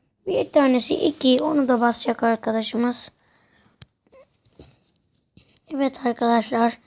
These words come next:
Bir tane savaş yaptık. Bu bölümde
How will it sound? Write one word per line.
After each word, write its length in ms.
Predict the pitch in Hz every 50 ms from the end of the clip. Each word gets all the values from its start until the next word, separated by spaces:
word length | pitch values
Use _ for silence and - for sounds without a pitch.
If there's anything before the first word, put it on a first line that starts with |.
| _ _ _ _ _ _ _ _ _
Bir 360 | 220 220 214 208 208 208 -
tane 340 | - 262 269 285 294 302 311
savaş 500 | 302 - 311 302 294 294 285 294 - -
yaptık. 580 | 277 269 269 - _ - 285 277 277 _ - - - - - - - _ _ _ _ _ _ _ _ _ _ _
Bu 140 | - 233 214
bölümde 520 | 226 233 220 220 214 214 208 208 208 208